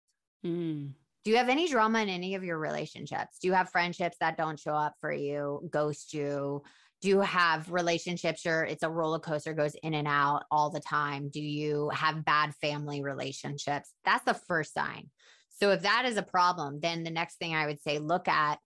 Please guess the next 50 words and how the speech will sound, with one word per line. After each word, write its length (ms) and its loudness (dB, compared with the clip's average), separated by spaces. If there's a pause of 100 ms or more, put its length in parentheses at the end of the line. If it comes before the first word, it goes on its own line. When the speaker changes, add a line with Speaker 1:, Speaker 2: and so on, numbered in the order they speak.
(540)
Speaker 2:
look 260 0
at 340 2
the 140 -2
past 500 0
relationships. 800 -6 (120)
Has 360 2
they, 280 0
have 320 0
they 120 0
gotten 420 0
worse 320 -8
and 180 -6
worse? 360 -10 (1300)
Right? 420 0 (320)
'Cause 200 0
it, 120 4
it, 260 2
Speaker 1:
Mm. 100 0
Speaker 2:
it's 100 0
a 40 0
progressive 600 0
disease. 500 -10 (240)
So 280 2
you 200 -2
think 260 -2
you're 120 2
in 80 0
a 40 0
bad 240 4
relationship, 640 -4
and 100 -4
then 140 -6
the 60 -6
next 320 -6
relationship 640 -4
is 140 -8
worse, 300 -4
and 120 -6
then 200 -4
the 80 -2
next 320 0
l-, 140 -4
relationship 640 -4
is 120 -6
worse. 320 0
So 120 -2
that's 260 2
another 340 0
thing 220 -6
I 120 -8